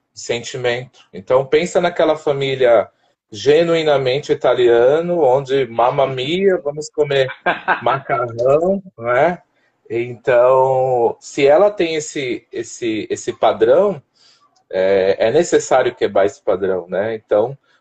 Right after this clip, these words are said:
Speaker 1: olha, olha o quanto a comida realmente tem, tem essa ligação afetiva. Então, quantas vezes tem muitos carboidratos ligados a essa, a essa expressão,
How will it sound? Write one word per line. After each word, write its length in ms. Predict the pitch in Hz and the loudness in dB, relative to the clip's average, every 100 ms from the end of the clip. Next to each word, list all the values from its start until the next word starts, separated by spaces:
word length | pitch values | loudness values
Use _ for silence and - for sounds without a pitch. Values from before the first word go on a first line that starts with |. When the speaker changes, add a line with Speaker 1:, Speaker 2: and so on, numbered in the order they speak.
| - | -2
Speaker 1:
olha, 380 | 107 123 160 - | 0 2 2 2
olha 240 | 120 147 | 2 2
o 60 | 170 | 0
quanto 840 | - 143 147 147 - 143 135 113 - | 2 2 2 -2 -2 0 0 -2 -2
a 100 | 107 | -4
comida 500 | - 120 113 143 147 | -4 -6 -6 -2 -2
realmente 540 | 139 131 127 127 - 143 | 2 0 -2 -6 -8 -6
tem, 420 | 135 143 160 151 _ _ _ | -2 -2 -4 -10 _ _ _
tem 120 | 139 | 2
essa 200 | 147 147 | 2 0
ligação 420 | 127 123 123 127 | 0 0 0 0
afetiva. 540 | 113 123 117 - 98 95 | -2 -2 -6 -8 -10 -10
Então, 320 | 92 127 135 _ _ _ | -2 -2 -2 _ _ _
quantas 380 | 151 180 180 151 | -2 0 0 2
vezes 320 | 151 139 127 | 2 2 -2
tem 120 | - 127 | -4 -4
muitos 360 | 127 151 - | -4 -6 -6
carboidratos 1040 | - 147 135 131 113 110 135 147 - 113 | -4 0 2 2 2 4 4 2 -2 -8
ligados 640 | 117 101 104 127 123 110 104 | -6 0 2 2 0 -4 -2
a 80 | 101 | -2
essa, 320 | - 110 - | -2 -6 -4
a 80 | 101 | -4
essa 200 | 101 - | -4 -6
expressão, 720 | 101 - 101 - - 104 120 | -16 -8 -6 -6 0 0 0